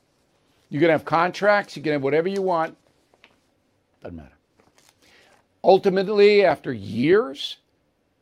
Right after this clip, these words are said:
and hundreds of thousands of dollars, you may win. But enforcement is crazy. Corruption breeds more corruption.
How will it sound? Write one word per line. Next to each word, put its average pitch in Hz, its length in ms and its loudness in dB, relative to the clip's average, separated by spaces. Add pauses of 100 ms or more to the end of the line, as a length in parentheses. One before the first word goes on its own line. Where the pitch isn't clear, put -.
(120)
and 123 100 -4
hundreds 160 480 0
of 175 100 -10
thousands 185 540 0
of 170 100 -10
dollars, 196 600 -4 (340)
you 113 100 -10
may 123 220 0
win. 190 260 -2 (1400)
But 104 300 -8 (420)
enforcement 170 760 -4 (320)
is - 160 -20
crazy. 110 500 -8 (840)
Corruption 185 520 2
breeds 175 360 0
more 156 180 -8
corruption. - 540 -10